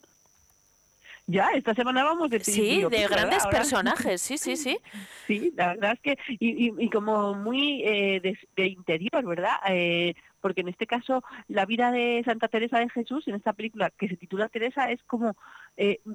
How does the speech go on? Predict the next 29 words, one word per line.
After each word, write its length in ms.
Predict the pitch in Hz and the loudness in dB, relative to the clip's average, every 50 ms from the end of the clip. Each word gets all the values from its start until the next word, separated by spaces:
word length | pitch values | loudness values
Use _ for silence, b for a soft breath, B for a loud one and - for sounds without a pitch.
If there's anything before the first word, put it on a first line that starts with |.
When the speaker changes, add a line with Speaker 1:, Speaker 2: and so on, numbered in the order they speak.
| - _ | -10 _
Speaker 1:
de 140 | 226 208 202 | -2 0 0
muy 220 | 196 208 233 254 | 0 0 0 0
introspección, 800 | 269 262 254 - 247 240 - - 208 - - - 240 220 190 175 | 0 0 0 -2 -4 -2 -2 -6 -6 -4 0 2 2 2 0 -2
de 140 | 165 165 170 | -4 -4 -4
muy, 500 | 180 185 202 208 214 214 214 214 208 185 - - | -2 -2 -2 0 0 0 2 2 0 0 0 0
eh, 460 | 196 190 190 190 185 185 185 180 180 - _ | 2 2 2 4 4 2 2 0 -2 -4 _
buscar 300 | _ 202 196 - - 208 | _ -2 0 2 2 0
el 100 | 214 220 | 0 0
personaje 460 | 220 - 226 - 233 226 220 220 - 226 | -2 -2 -2 -2 0 -2 -2 0 2 2
de 160 | 214 208 196 | 2 2 2
dentro, 600 | 196 220 247 254 254 - - 269 262 262 262 262 B B B B B B B _ | 2 2 2 2 -2 -2 2 2 4 4 2 0 B B B B B B B _
lo 120 | 196 196 | 0 2
que 140 | 185 - 185 | 2 2 0
pensaba 580 | - 180 180 185 - 233 233 240 247 247 254 - | 0 -2 -4 -2 -2 -2 0 0 2 0 0 0
y 140 | - 208 190 | -2 -6 -8
su 180 | - - 214 | -6 -6 -6
lucha 360 | 196 196 233 - - 277 277 285 - _ | -2 -2 -4 -2 0 0 0 -2 -2 _
por, 240 | - 208 196 190 - b b b b b b b _ _ _ | 0 2 2 2 -2 b b b b b b b _ _ _
por 180 | - 196 180 180 | 0 0 0 2
darle 560 | 180 180 185 185 196 220 233 233 233 233 226 202 - _ _ _ _ | 2 2 2 2 2 2 2 2 4 2 0 -2 -10 _ _ _ _
vida 340 | - 240 254 240 247 247 - - | -2 0 2 2 2 0 0 0
a 360 | 196 190 190 190 190 185 185 208 | 2 2 2 2 2 0 0 -2
eso 180 | 202 - 254 | -2 -2 -4
que 160 | - - 220 | -2 0 0
ella 200 | 214 220 220 208 196 | 2 2 2 0 0
tiene 260 | - 214 202 190 180 | -2 -2 -2 0 0
desde 260 | 175 175 170 - 175 | 0 -2 0 0 0
dentro. 460 | 170 190 214 226 220 - 156 147 143 | 0 0 -2 -4 -2 0 2 2 2
En, 400 | 139 139 165 175 175 175 170 175 | 0 -2 -6 -6 -6 -8 -8 -10